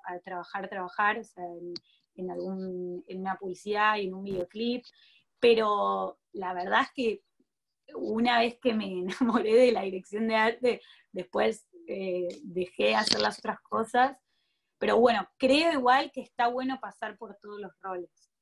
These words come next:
Eh, creo que está bueno, eh, experimen-, no sé cómo hacen ustedes en las clases, pero está bueno a veces decir, "Uy, es-, a ver, voy a probar otro rol", y mismo si te gusta la dirección,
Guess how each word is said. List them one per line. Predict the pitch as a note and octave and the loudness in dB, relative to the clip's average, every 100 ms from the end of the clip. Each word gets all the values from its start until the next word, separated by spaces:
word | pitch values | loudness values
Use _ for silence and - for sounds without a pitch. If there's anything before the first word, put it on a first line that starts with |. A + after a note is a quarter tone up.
| F4 | -12
Eh, | F#3 F3 C#3 | -10 -8 -8
creo | F3+ G3+ | -8 -8
que | F#3+ - | -10 -14
está | _ - F#3+ | _ -4 -2
bueno, | G3 G3+ G#3 G3 F#3 - _ - - _ | -2 -4 -2 -2 -2 -8 _ -20 -20 _
eh, | F#3+ F3+ - | -10 -8 -10
experimen-, | G3+ _ - G#3 G3 G3 F#3+ | -16 _ -8 -6 -4 -4 -2
no | A3+ | 0
sé | A#3 C#4 | 2 4
cómo | C#4+ C4 | 6 6
hacen | B3+ C4 | 6 0
ustedes | G#3+ - A3+ A3+ - | -8 -2 0 0 -4
en | G3+ | -10
las | - | -10
clases, | - G#3+ F#3+ F3 - | -4 -4 -4 -12 -12
pero | F#3+ F3 E3+ _ _ _ | -8 -8 -10 _ _ _
está | F#3 - B3 A#3+ | -14 0 4 6
bueno | A3+ G3 F#3 | 4 0 -4
a | |
veces | F#3+ - G3 - | -4 -6 -8 -6
decir, | G3+ F#3 A3+ C4 | -10 -6 -2 0
"Uy, | D#4+ D#4 C#4 | 2 2 2
es-, | - - | -2 -6
a | A#3 A#3 | -2 2
ver, | C#4 | 2
voy | C#4 C#4+ | 4 2
a | B3 | 0
probar | A3+ G#3 A3+ B3 B3 _ _ _ _ _ | -4 2 4 4 2 _ _ _ _ _
otro | - A#3+ A#3+ A3+ | 0 0 2 0
rol", | A3 A3 A3+ B3 D4 - | 2 2 4 4 0 -6
y | A3+ G#3+ G#3 G3 - _ _ _ - - | -10 -10 -10 -12 -16 _ _ _ -16 0
mismo | A#3+ D4 D4+ | 6 6 4
si | - A3 | 0 -6
te | G#3+ | -4
gusta | B3+ - A3+ | -2 0 -2
la | F#3+ | -2
dirección, | F#3 F#3 - C4+ A3+ F#3+ | -6 -8 -4 0 0 -2